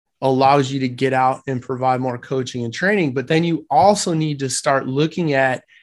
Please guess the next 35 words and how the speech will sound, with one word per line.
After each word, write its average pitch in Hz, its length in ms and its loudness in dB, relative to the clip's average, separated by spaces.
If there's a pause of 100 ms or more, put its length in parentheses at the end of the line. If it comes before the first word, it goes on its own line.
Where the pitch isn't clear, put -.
(180)
that 143 320 2
valley 135 960 0 (160)
in 139 180 2
revenue, 135 600 2
where 139 180 2
there's 139 200 2
gonna 147 280 0
be 151 120 -2
that 139 240 0
decline 139 520 0
in 139 120 0
revenue. 131 560 -2 (440)
We 156 160 2
need 190 220 2
to 160 180 4
start 156 360 0
having 151 340 0
a 135 40 -4
conversation 143 720 -4
about 131 260 2
what 151 320 -2
else 151 260 -2
can 151 300 -4
you 135 160 -2
do 135 580 0 (880)
to 165 140 2
fill 185 360 2
in 165 80 4
that, 147 280 2 (200)
that 139 320 0
valley 139 480 2
from 135 200 -6
a 135 80 -4
revenue 135 440 0
standpoint. 120 720 -8